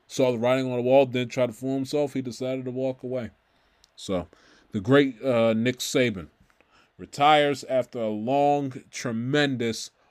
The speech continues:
Hall of Fame college football coaching career. Godspeed, and I wish him the nothing but the best, and for him and his family in retirement. Now, I wanna go back to Belichick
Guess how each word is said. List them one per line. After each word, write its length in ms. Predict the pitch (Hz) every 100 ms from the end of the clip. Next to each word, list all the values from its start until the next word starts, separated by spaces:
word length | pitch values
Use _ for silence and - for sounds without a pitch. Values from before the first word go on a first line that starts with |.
| _
Hall 360 | 135 139 127
of 80 | 113
Fame 560 | - 127 117 107 101 -
college 720 | - 117 113 110 95 - - _ _
football 540 | - 117 110 110 101
coaching 480 | - 113 101 107 98
career. 520 | - 95 98 92 87 _ _ _
Godspeed, 1000 | 98 117 113 95 - - 151 156 147 135 _ _ _
and 100 | 101
I 80 | 101
wish 380 | 104 113 110 -
him 340 | 117 110 101 87 _ _
the 140 | 98
nothing 560 | 101 110 113 - 107 101
but 240 | 98 104
the 80 | -
best, 600 | 87 85 104 90 - - -
and 240 | 113 110 101
for 160 | - 95
him 300 | 120 127 113
and 280 | 113 117 104
his 180 | 98
family 540 | - 117 107 90 82 73 _ -
in 220 | 104 95 82
retirement. 640 | - 101 87 73 76 - _ _ _ _ _ _ _ _ _ _ _ - _ _ _ _ _
Now, 420 | 123 151 147 147
I 180 | 139 135
wanna 340 | 139 190 214
go 160 | 156 147
back 320 | 131 143 135
to 80 | 131
Belichick 720 | 107 92 143 127 - - -